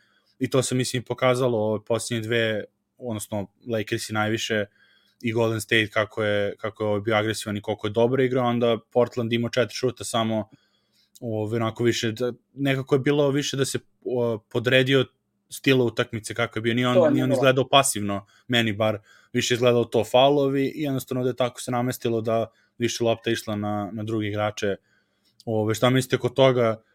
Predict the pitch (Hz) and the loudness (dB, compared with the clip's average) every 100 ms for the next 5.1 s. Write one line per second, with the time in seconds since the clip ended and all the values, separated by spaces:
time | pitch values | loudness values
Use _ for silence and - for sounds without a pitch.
0 | _ _ 120 123 120 - 123 117 110 127 | _ _ 0 4 4 4 2 0 4 4
1 | 131 - 139 147 131 135 117 113 123 117 | 4 2 2 4 4 4 2 4 2 2
2 | - 131 123 110 107 107 123 110 120 - | 2 4 4 2 0 0 -2 -2 -6 -6
3 | - 120 120 107 95 95 101 101 101 101 | -4 0 2 0 -2 -6 -8 -8 -6 -8
4 | 101 110 101 104 107 104 123 110 98 101 | -6 -2 0 0 -2 -4 -6 -6 -6 -8
5 | - | -12